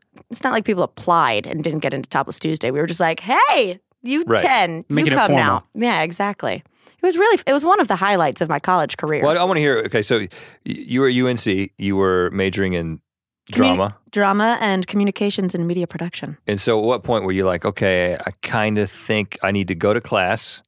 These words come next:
Speaker 1: Mm.
Speaker 2: and figure out what I'm gonna do"?
Speaker 1: My senior year, I finally actually auditioned and,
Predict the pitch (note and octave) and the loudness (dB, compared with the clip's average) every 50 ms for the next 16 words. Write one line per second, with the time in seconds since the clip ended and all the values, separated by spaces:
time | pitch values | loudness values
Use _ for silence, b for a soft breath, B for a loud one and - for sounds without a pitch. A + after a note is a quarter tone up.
0 | _ _ _ _ _ _ _ _ _ - - F#3+ F#3+ G2 G2 F#2 - A2+ G2+ G#2 | _ _ _ _ _ _ _ _ _ -8 -4 -2 0 0 0 0 -2 0 0 2
1 | G2 F2+ F#2+ G2 F#2 F#2 F#2 F2+ F2 E2+ D#2+ D#2 E2 D2+ A#1+ A1+ - _ B B | 2 2 2 0 0 0 0 -2 -2 -2 -2 -4 -6 -6 -6 -10 -16 _ B B
2 | B B B B B B B A#3+ B3+ C4 B3+ - - D4+ D4 D4+ D#4+ E4+ E4+ E4+ | B B B B B B B 0 0 2 0 0 0 2 2 2 4 4 4 2
3 | D#4+ C4+ B3 A#3 A#3 A3+ A3+ A3 A3 - - - F#3+ F#3+ F#3 F3+ F3 F3 F3 F3+ | 2 2 2 2 2 4 4 4 2 2 0 0 2 4 4 4 4 2 2 0
4 | - - _ _ - - - - G#3 F#3+ F#3+ F#3 G3 G3+ G3 F#3+ G3 G3 - _ | -2 -4 _ _ -20 -16 -4 0 2 2 2 2 0 0 0 0 0 -2 -4 _
5 | _ - C#3 B2+ C#3+ - - - - F3+ D#3+ E3 D#3 D#3 D#3 - - D#3+ D3+ D3+ | _ -6 -6 -6 -6 -6 -8 -6 -4 -4 -2 -2 -4 -4 -4 -4 -6 -6 -4 -6
6 | D#3 C#3+ - - D3+ C#3+ C3 C3+ - - C3+ C3+ C3 B2+ B2 | -6 -6 -4 -4 -6 -6 -6 -8 -6 -4 -4 -4 -4 -8 -12